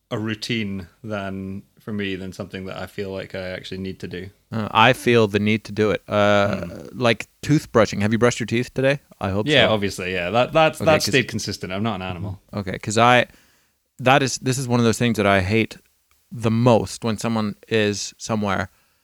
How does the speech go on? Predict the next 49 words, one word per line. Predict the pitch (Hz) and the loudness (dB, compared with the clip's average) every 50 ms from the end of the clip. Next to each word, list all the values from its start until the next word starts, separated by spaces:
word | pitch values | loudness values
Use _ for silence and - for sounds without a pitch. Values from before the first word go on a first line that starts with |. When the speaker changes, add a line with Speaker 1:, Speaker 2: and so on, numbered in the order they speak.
| _ _ _ _ _ - | _ _ _ _ _ -4
Speaker 2:
and | 107 104 101 98 98 98 92 | -2 0 0 0 0 -2 -2
they're | - 104 | -2 -2
like, | 98 101 101 - | -2 -2 -2 0
"Oh, | - 127 120 | 2 4 4
I'll | 113 | 2
just | 104 113 101 - | 2 -2 -4 -2
brush | 120 110 - - | -2 -2 -2 -2
my | 110 | -6
teeth | 98 - - 107 98 - | -8 -6 -8 -8 -8 -8
tomorrow. | - 104 98 95 95 95 | -8 -6 -6 -4 -4 -6
It | 90 | -6
doesn't | 90 101 101 95 | -6 -6 -6 -4
matter. | 95 92 92 90 | -4 -4 -2 -2
I'm | 92 98 98 | -2 -4 -4
in | - 110 104 | -4 -6 -6
bed | 87 98 98 92 | -4 -2 -2 0
already." | 92 90 87 92 85 82 78 82 - - _ _ _ _ _ _ _ _ _ | 0 0 0 -2 -4 -4 -6 -10 -12 -14 _ _ _ _ _ _ _ _ _
That | - - 120 123 123 120 | -6 0 2 2 4 4
is, | 117 101 - - | 2 0 0 0
I, | 120 120 127 135 127 - - 127 123 | 2 4 4 4 2 0 -2 -8 -4
like, | 120 110 107 101 - _ _ - | -2 -2 -2 -2 -4 _ _ -2
borderline, | - 120 117 110 107 107 104 101 98 98 | 0 2 2 2 2 2 2 2 2 0
I'm | 95 101 | -2 -2
gonna | 98 101 98 95 92 90 98 - _ _ _ _ _ _ _ _ | -2 0 0 0 0 -2 -4 -10 _ _ _ _ _ _ _ _
call | - 110 113 110 104 98 | -4 0 2 2 2 2
the | 92 95 | 0 -6
police. | - - 110 98 127 147 - 160 - - - - _ _ _ _ _ _ _ _ - | -8 -8 -4 -2 0 0 0 -2 -6 -10 -12 -14 _ _ _ _ _ _ _ _ -8
Speaker 1:
Agreed, | 123 107 101 110 107 104 101 98 - - _ - | -8 -6 -2 0 0 0 0 -2 -6 -14 _ -6
yeah. | 117 107 104 104 95 - _ _ | -4 -2 -2 -2 -4 -8 _ _
Speaker 2:
It | 113 120 120 | -2 0 0
is, | 117 101 - - - | 0 -4 -8 -14 -16
it | - - 123 113 | -8 -6 -4 -4
is | 110 - - - - | -4 -6 -8 -8 -4
absolutely | 117 123 120 - - 117 110 | -4 -4 -4 -4 -8 -8 -8
disgusting. | 104 104 - - 135 123 - - | -8 -10 -6 -4 -6 -6 -6 -6
How | 104 123 139 | 0 4 4
often | 143 135 - 135 | 4 4 2 -2
do | 117 | -4
you | 120 | 0
brush | 120 123 110 | 0 0 -2
your | 117 113 | -2 -4
teeth | 117 113 104 | -4 -4 -2
a | 110 | 0
day? | - 95 - | -2 -2 -2
Two | - - 123 | -2 -2 -2
or | 117 107 | -2 -2
three | - - 104 101 92 | -2 -2 -2 -2 0
or | 95 98 - - | -2 -4 -4 -6
more? | 107 104 95 92 | -10 -10 -10 -12